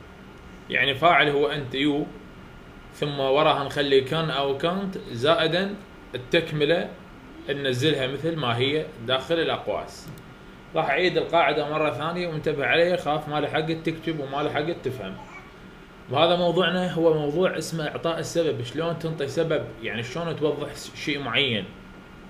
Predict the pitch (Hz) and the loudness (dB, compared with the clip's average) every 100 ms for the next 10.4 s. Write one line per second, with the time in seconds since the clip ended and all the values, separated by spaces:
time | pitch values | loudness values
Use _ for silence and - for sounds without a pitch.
0 | - - - - - - - - - - | -20 -20 -20 -20 -20 -20 -20 -20 -20 -4
1 | 110 127 123 147 147 143 135 123 156 156 | -2 -2 4 4 6 2 -2 -2 -2 0
2 | 139 131 127 151 143 110 104 90 95 92 | 0 0 2 2 2 2 0 -4 -6 -8
3 | - - - - - 131 139 160 196 196 | -10 -12 -14 -18 -8 -4 -2 0 0 2
4 | 185 185 185 156 147 110 104 104 - - | 2 2 2 2 2 2 -2 -6 -6 -12
5 | - 180 151 156 151 165 156 160 156 139 | 0 2 4 2 0 0 -2 -4 -4 -4
6 | 131 - - - - - - 151 160 165 | -6 -12 -20 -20 -20 -20 0 2 4 2
7 | 156 160 160 160 147 147 156 165 160 - | 4 4 4 2 -2 2 6 6 4 2
8 | 160 156 147 160 165 165 160 147 135 113 | 2 2 4 6 6 6 4 4 4 4
9 | 95 - 120 131 135 127 139 147 151 151 | 0 -4 0 2 2 2 2 4 2 -2
10 | 113 101 101 | -2 -4 -6